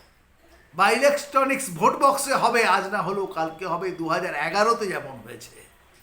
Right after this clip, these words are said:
আমরা অপেক্ষায় থাকলাম। আমরা যা খুশি বলার অধিকার রাখি, যা খুশি করার অধিকার রাখি, যা খুশি দেখার অধিকার রাখি, সেই অধিকার থেকে আমাদের যারা বঞ্চিত করবেন,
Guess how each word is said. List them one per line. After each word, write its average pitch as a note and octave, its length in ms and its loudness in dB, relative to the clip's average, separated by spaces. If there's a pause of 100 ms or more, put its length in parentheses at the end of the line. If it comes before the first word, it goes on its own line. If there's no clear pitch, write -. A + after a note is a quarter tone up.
(920)
আমরা C3 200 -12
অপেক্ষায় F#3 480 -8
থাকলাম। F3+ 580 -4 (1700)
আমরা A3+ 480 2
যা G#3 380 0
খুশি A3+ 340 -10
বলার F#3+ 420 4
অধিকার F#3+ 560 0
রাখি, G#3 400 -8 (640)
যা D#3 120 -6
খুশি F#3 400 -14 (120)
করার A#3+ 400 4
অধিকার A3+ 480 -2
রাখি, A#3 380 -8 (880)
যা D#3+ 140 -14
খুশি E3+ 400 -18 (100)
দেখার C3 400 -8
অধিকার A2 460 -16
রাখি, - 240 -20
সেই D#3 220 -12
অধিকার G3+ 560 -8
থেকে F3+ 200 -10
আমাদের D3+ 480 -6
যারা C3 340 -8
বঞ্চিত F3 400 -12
করবেন, C#3 440 -16